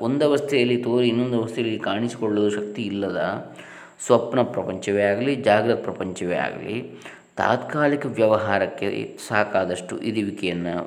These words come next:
ಉಳ್ಳದ್ದೆಂದು ಎಣಿಸಬೇಕೇ ಹೊರತು ಆತ್ಮನ ಹಾಗೆ ಯಾವಾಗಲೂ ಇರುವಿಕೆಯನ್ನು ಅದು ಪಡೆಯಲಾರದು.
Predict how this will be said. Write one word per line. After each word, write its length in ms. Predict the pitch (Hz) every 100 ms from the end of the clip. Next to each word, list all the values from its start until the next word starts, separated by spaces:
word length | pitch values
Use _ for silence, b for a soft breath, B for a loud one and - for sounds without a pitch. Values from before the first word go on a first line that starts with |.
| 95
ಉಳ್ಳದ್ದೆಂದು 640 | 107 104 95 92 90 90
ಎಣಿಸಬೇಕೇ 600 | 85 90 92 90 85 - 87
ಹೊರತು 440 | 82 - - 117 104 - B B B B
ಆತ್ಮನ 420 | - 110 - 104
ಹಾಗೆ 300 | 101 92 92
ಯಾವಾಗಲೂ 580 | 85 95 110 131 127 135 131
ಇರುವಿಕೆಯನ್ನು 600 | 117 107 101 - 85 127
ಅದು 120 | 110
ಪಡೆಯಲಾರದು. 680 | 101 95 82 67 67 - -